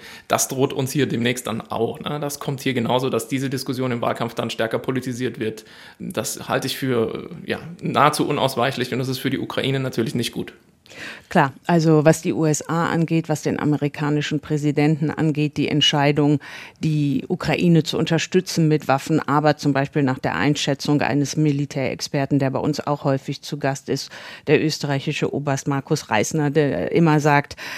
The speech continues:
Speaker 2: zum Kämpfen gerade ausreichend, aber zum Gewinnen zu wenig, ne? Oder zum
Speaker 1: Ja.
Speaker 2: Sterben zu viel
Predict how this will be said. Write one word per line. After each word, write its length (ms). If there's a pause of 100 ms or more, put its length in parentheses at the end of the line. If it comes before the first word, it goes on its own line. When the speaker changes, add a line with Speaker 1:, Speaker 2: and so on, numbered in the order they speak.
(160)
Speaker 2:
zum 260
Kämpfen 360
gerade 380
ausreichend, 880
aber 220
zum 240
Gewinnen 380
zu 220
wenig, 360
ne? 220
Oder 240
zum 160
Speaker 1:
Ja. 100 (300)
Speaker 2:
Sterben 420
zu 180
viel 460